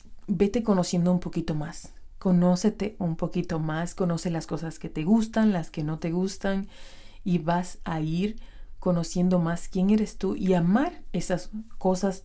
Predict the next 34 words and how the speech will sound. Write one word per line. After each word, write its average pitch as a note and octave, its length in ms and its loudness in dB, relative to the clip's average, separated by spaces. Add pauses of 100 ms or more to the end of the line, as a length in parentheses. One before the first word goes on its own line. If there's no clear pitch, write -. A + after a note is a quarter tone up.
(140)
tuyas G#3+ 380 0
que E3 120 -2
son E3+ 320 -2 (500)
únicamente A3+ 1300 2 (120)
tuyas. - 360 -6 (920)
Entonces, F3 600 -2
esa F3 320 -2
es E3 200 -4
la E3+ 200 -2
primera. D#3 440 -6 (500)
La C#4 180 6
segunda F#3 440 2
lección E3+ 680 -4
es F#3+ 260 -4
vivir F#3 540 2
la G#3+ 160 6
vida E3 300 0
sin E3 320 -2
miedo. D#3+ 340 -4 (580)
Y F#3 120 4
a F3+ 100 6
mí A#3+ 420 8
me F#3 240 4
fascinó E3+ 760 0
una A3 240 6
frase E3+ 420 -2
que F3 100 -2
ella D#3+ 160 0
dice, D#3 400 -2 (360)
que F#3 100 2
ella F3+ 160 8
dice E3+ 280 0
que E3+ 120 -2
estamos, G3 760 0